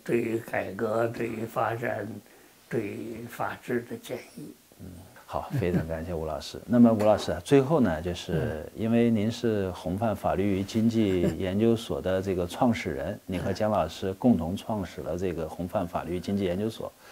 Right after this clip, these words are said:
Speaker 1: 嗯。
Speaker 2: 我们现在每年呢也有三十多期研讨，也不断扩大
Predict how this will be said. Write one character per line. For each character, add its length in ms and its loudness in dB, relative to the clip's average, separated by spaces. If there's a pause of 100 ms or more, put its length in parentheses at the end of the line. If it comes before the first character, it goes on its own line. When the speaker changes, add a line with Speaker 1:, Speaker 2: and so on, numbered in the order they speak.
(160)
Speaker 1:
嗯。 60 -8 (200)
Speaker 2:
我 100 0
们 100 4
现 160 6
在 80 4
每 160 2
年 220 -2
呢 120 2
也 120 2
有 80 0
三 260 0
十 80 -2
多 160 0
期 200 -6
研 200 -4
讨， 240 -12 (300)
也 140 -8
不 120 -8
断 220 0
扩 240 -4
大 280 0